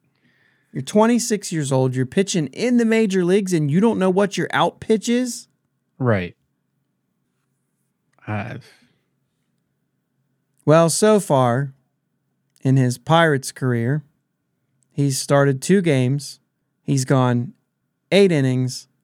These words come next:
Speaker 1: and he's given up, I guess it's, he's given up five runs. I guess, no, all five are earned. Never mind. But he's given up fourteen hits.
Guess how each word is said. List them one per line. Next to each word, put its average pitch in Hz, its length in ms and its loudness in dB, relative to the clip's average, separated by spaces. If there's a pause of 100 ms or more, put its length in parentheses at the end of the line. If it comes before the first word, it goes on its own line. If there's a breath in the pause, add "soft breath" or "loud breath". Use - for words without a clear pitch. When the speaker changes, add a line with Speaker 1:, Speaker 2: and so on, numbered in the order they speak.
(840)
Speaker 1:
and 139 200 2
he's 135 160 0
given 135 320 2
up, 127 240 0 (1500)
I 160 120 2
guess 175 420 2
it's, 147 200 -6
he's 156 220 -2
given 156 260 2
up 143 240 -2
five 170 520 0
runs. 147 320 0
I 139 100 2
guess, 139 300 -2 (960)
no, 147 180 4
all 127 180 0
five 123 300 -2
are 120 80 -4 (140)
earned. 123 180 -6
Never 123 180 -2
mind. 120 260 -4 (840)
But 175 120 2
he's 180 100 2
given 214 200 4
up 214 160 0
fourteen 196 840 0
hits. - 560 -4